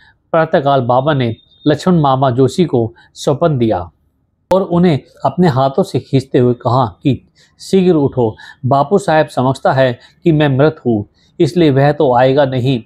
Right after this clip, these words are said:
तुम पूजन और काकड़ आरती करो। लक्ष्मण मामा ग्राम के ज्योतिषी श्यामा के मामा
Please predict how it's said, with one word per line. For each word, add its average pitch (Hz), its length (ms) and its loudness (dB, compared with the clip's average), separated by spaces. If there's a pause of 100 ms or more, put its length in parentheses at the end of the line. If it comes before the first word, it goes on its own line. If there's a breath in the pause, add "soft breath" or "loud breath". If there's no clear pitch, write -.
(340 soft breath)
तुम 156 160 2
पूजन 156 380 2
और 135 260 0
काकड़ 151 300 0
आरती 131 400 0
करो। 117 420 -2 (300 soft breath)
लक्ष्मण 143 460 -2
मामा 127 420 0 (260 loud breath)
ग्राम 143 360 0
के 139 120 0
ज्योतिषी 135 640 0 (200 soft breath)
श्यामा 156 400 0
के 135 140 -4
मामा 123 420 0